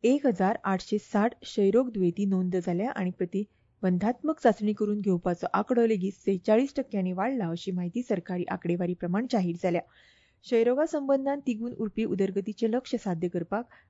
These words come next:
भारत सरकारान टीबी मुक्त भारत अभियान चालीक लायला. राष्ट्रीय भलायकी मोहिमे खाला हें अभियान चालू आसा. क्षयरोगाचो संभाव्य धोको आशिल्ल्या वाठारांनी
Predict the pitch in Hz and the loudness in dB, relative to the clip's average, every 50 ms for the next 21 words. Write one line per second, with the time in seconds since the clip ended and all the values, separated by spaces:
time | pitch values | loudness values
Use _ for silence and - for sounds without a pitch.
0 | _ 202 202 196 214 247 - - 208 180 170 233 254 247 185 165 180 - 208 185 | _ 0 2 4 2 2 0 0 -4 -2 -2 -4 -2 -2 -2 -4 -2 -4 -4 -2
1 | 185 202 202 220 233 - - 269 - 226 196 180 180 180 - 175 170 175 175 175 | -2 -2 -4 -4 -8 -2 -2 0 0 0 0 0 0 0 -2 -2 0 0 -2 -2
2 | 185 - - 170 165 160 170 175 175 170 175 175 160 - - - - _ _ 214 | -4 -4 -4 -4 -4 -2 -2 -2 0 0 0 -2 -2 -6 -12 -20 -20 _ _ 2
3 | 220 226 - - - 247 233 233 220 220 226 208 - 277 269 240 202 190 190 196 | 2 2 2 0 -2 0 0 2 0 0 -2 -2 -4 -4 0 0 0 2 0 -2
4 | 202 196 - 196 185 208 214 214 220 - 190 175 196 247 233 180 165 180 - - | -4 -6 -4 -2 -2 -2 0 -2 -2 -2 -2 -4 -2 -2 -2 -4 -4 -6 -2 0
5 | 202 180 170 175 170 170 - 170 156 - - - - - _ - - 208 202 196 | 0 2 2 0 -2 -4 -4 -8 -10 -10 -16 -20 -20 -20 _ 4 6 6 6 6
6 | 190 208 220 233 - 254 254 - 226 185 180 185 180 180 185 185 180 190 180 - | 2 0 -2 0 0 -2 -2 0 0 0 0 0 -4 -6 -6 -6 -6 -8 -6 -6
7 | 190 190 190 175 - 185 180 190 185 175 175 170 185 185 220 254 262 214 | -6 -6 -6 -4 -4 -4 -2 -2 -2 -4 -4 -4 -4 -4 -2 -2 -2 -4